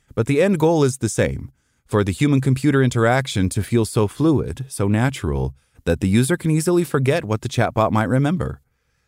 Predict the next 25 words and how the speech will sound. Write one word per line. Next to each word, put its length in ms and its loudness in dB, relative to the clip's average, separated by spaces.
This 180 0
is 160 -2
also 340 2
a 80 4
potential 460 0
boon 380 2
for 120 0
businesses 540 0
deploying 480 0
these 180 -2
chatbots, 640 -4
who 160 2
want 240 0
to 80 -4
maintain 480 2
an 140 2
ongoing 500 2
relationship 720 -2
with 80 -8
the 80 -6
customer 480 -2
on 120 0
the 100 0
other 180 -2
end. 380 -4